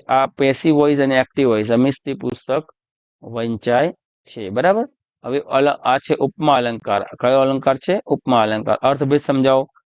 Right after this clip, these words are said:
વદન એટલે ચહેરો થાય અને વંદન એટલે નમન થાય. ચલો, સૂરજ, ધની છટા પાડો. સુ-, સુરજનું આપણે કરી શકીએ. અહીં હું લખી દઉં છું, સુ વત્તા, અ,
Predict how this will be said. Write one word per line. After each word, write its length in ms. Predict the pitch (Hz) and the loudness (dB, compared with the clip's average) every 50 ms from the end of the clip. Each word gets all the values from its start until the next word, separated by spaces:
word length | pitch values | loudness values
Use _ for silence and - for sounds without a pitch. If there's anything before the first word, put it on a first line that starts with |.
| _ _ _ | _ _ _
વદન 420 | 123 123 127 135 139 139 147 156 151 | -8 -4 -4 -2 0 2 0 0 0
એટલે 400 | - - - - 131 127 123 120 | -4 -10 -8 -4 -2 0 0 0
ચહેરો 420 | - - 123 120 127 135 143 147 | 0 -2 0 0 2 2 2 2
થાય 300 | 143 - 123 117 117 - - _ | 0 -2 -4 -4 -4 -6 -8 _
અને 140 | 120 120 120 | -4 -2 0
વંદન 440 | 117 113 123 131 135 139 139 131 120 | 2 2 2 2 2 2 2 2 0
એટલે 280 | 113 - 117 123 151 180 - _ - - - - _ _ _ - | -2 -2 0 0 0 0 -2 _ -12 -12 -12 -14 _ _ _ -12
નમન 460 | 120 120 123 127 123 120 117 110 107 | -8 -6 -4 -2 -2 -2 -4 -6 -8
થાય. 240 | 101 101 98 95 101 | -8 -8 -8 -8 -4
ચલો, 240 | - 131 131 139 | -2 0 0 0
સૂરજ, 400 | 139 - - 147 147 147 143 127 113 110 | -2 -2 0 2 2 2 2 0 -2 -4
ધની 260 | 117 127 131 143 147 | -2 -2 0 0 0
છટા 300 | - 151 135 131 139 135 | 0 0 2 2 0 0
પાડો. 300 | 135 135 131 131 131 139 - - - - _ _ _ _ - | 0 0 0 2 0 -2 -4 -12 -20 -20 _ _ _ _ -20
સુ-, 120 | 151 147 - - | -20 -20 -14 -10
સુરજનું 380 | 143 143 143 147 143 139 147 143 | -6 -4 -4 -4 -2 0 0 0
આપણે 180 | 131 131 135 | 0 0 0
કરી 180 | 131 135 127 131 | 0 0 0 0
શકીએ. 440 | 123 - 127 120 - 135 131 131 127 - | 0 0 -2 0 0 2 2 2 0 0
અહીં 120 | 127 127 131 | 0 0 2
હું 100 | 131 127 | 4 4
લખી 220 | 123 - - 139 | 2 2 0 0
દઉં 160 | 135 135 127 | 2 2 2
છું, 180 | 123 135 127 123 120 - - - - | 2 2 2 2 0 -4 -12 -14 -8
સુ 240 | 135 131 131 131 123 | -4 -2 -2 0 0
વત્તા, 460 | 120 120 120 - - 123 123 123 127 156 - _ _ _ _ _ _ _ _ _ _ | -2 -2 -4 -4 -2 0 0 0 0 -2 -8 _ _ _ _ _ _ _ _ _ _
અ, 260 | - 110 117 117 117 | -16 -12 -10 -8 -8